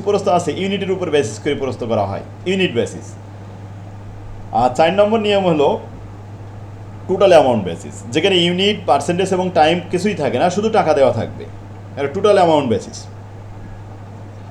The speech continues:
এই চারটা ফরম্যাট থেকে মাত্র চারটা অঙ্ক করবেন, তাহলে আপনি এখানে চার কোটি আশিটা অঙ্ক পারবেন, মানে যে কোনো অঙ্ক পারবেন আপনি। প্রশ্নটা কোন ফরম্যাটে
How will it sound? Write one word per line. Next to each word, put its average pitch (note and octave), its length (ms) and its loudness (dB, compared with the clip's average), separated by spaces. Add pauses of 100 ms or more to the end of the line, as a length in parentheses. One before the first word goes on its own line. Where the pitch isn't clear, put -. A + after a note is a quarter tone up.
এই - 120 -2
চারটা F3 360 6
ফরম্যাট G3+ 320 4
থেকে A3 180 4
মাত্র G3 140 0 (100)
চারটা F3+ 340 4
অঙ্ক E3 100 2 (100)
করবেন, C#3+ 240 4 (100)
তাহলে F3+ 320 6
আপনি F3+ 200 0
এখানে F3+ 260 2
চার F3 180 6
কোটি E3+ 220 4
আশিটা F3 320 0
অঙ্ক D3 120 0 (300)
পারবেন, B2+ 240 4 (480)
মানে G#3 180 0
যে A3 120 12
কোনো G#3+ 180 6
অঙ্ক F3+ 100 2 (100)
পারবেন B2 320 4
আপনি। - 160 -12 (1700)
প্রশ্নটা G3+ 580 2 (140)
কোন G#3 120 6 (100)
ফরম্যাটে F#3+ 300 4